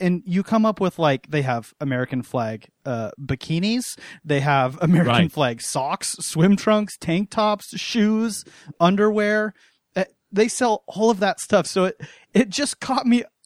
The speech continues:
Speaker 1: off guard. I mean, PacSun had to put out this huge statement saying that they, you know,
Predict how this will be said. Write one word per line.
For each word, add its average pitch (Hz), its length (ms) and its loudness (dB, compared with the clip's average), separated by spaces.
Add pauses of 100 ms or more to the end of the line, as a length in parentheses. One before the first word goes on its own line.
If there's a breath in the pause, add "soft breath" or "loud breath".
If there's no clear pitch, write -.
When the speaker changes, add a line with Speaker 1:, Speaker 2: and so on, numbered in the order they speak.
Speaker 1:
off 196 280 -4
guard. 185 400 4
I 165 80 0
mean, 185 180 0
PacSun 208 460 -2
had 190 100 0
to 151 80 -2
put 214 220 2
out 202 160 2
this 143 180 -4
huge 214 380 -2
statement 220 680 0 (260 loud breath)
saying 202 500 0
that 156 200 -4
they, 156 400 4
you 160 100 0
know, 131 200 0